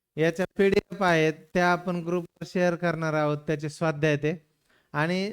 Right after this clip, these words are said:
स्वप्नपूर्ती नवोदय अकॅडमीचं स्वप्नपूर्ती नावाने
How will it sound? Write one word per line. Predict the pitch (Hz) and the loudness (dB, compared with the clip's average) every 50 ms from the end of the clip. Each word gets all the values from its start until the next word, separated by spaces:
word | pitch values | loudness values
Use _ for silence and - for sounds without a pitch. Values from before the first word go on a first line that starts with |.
| 208 190 | -8 -14
स्वप्नपूर्ती | - - 190 190 175 196 202 208 196 185 202 208 190 190 - 214 208 214 226 220 226 _ _ _ _ _ _ _ _ | -4 0 0 0 0 0 -2 -2 -2 -2 -4 -4 -4 0 0 2 2 2 0 -4 -10 _ _ _ _ _ _ _ _
नवोदय | 160 160 175 180 190 196 185 202 202 202 190 | -6 -2 0 0 0 2 2 4 4 4 4
अकॅडमीचं | 185 185 202 190 175 190 190 185 190 185 190 208 175 151 139 127 - _ _ _ _ _ _ _ _ _ _ _ _ | 2 2 0 0 0 2 0 0 0 0 0 0 0 0 0 -4 -10 _ _ _ _ _ _ _ _ _ _ _ _
स्वप्नपूर्ती | - - - 190 185 190 202 202 196 185 196 202 196 196 214 208 | -8 -2 -2 -2 0 0 -2 -4 -2 -2 -2 -4 -2 -2 -2 -2
नावाने | 202 196 190 190 190 190 190 185 190 196 214 214 - _ | 0 2 2 2 2 2 2 2 0 0 -2 -4 -8 _